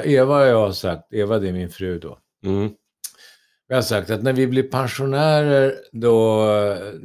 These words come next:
Speaker 1: då köper vi varsin hund. Den förra hunden försvann då.
Speaker 2: Ja.
Speaker 1: "Ja, taget", sa hon.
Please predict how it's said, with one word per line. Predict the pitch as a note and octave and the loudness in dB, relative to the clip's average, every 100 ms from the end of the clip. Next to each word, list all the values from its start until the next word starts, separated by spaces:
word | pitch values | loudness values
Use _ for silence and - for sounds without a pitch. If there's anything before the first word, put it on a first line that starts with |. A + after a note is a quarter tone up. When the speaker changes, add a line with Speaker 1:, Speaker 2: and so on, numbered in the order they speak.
| A#2+ | -16
Speaker 1:
då | A#2+ | -12
köper | A2 A2+ G#2 - | -6 -4 -4 -4
vi | G#2 G#2 | -4 -4
varsin | F2+ F2 E2+ - F2 | -4 -10 -12 -14 -14
hund. | E2 B2 A2+ F2 D#2 - D#2+ _ _ _ _ | -4 0 0 -2 -12 -20 -20 _ _ _ _
Den | - G#2+ | -14 -10
förra | G#2 G2+ G2+ | -4 -2 0
hunden | F2+ E2+ F2 G2+ A2 F#2 _ | -4 -6 -12 -16 -20 -20 _
försvann | F#2 - G1+ G1+ | -20 -18 -18 -18
då. | - _ _ _ - | -20 _ _ _ -16
Speaker 2:
Ja. | D#2+ D#2 D#2 _ _ _ _ _ _ _ _ _ _ _ _ _ _ _ _ | -14 -14 -18 _ _ _ _ _ _ _ _ _ _ _ _ _ _ _ _
Speaker 1:
"Ja, | C#3 F#3 G#3 - _ _ _ _ _ | -2 -2 -2 -12 _ _ _ _ _
taget", | C#3+ A2+ A#2 A#2+ - | 0 2 2 -2 -6
sa | A#2 | -8
hon. | G#2 F#2+ F#2 | -6 -8 -16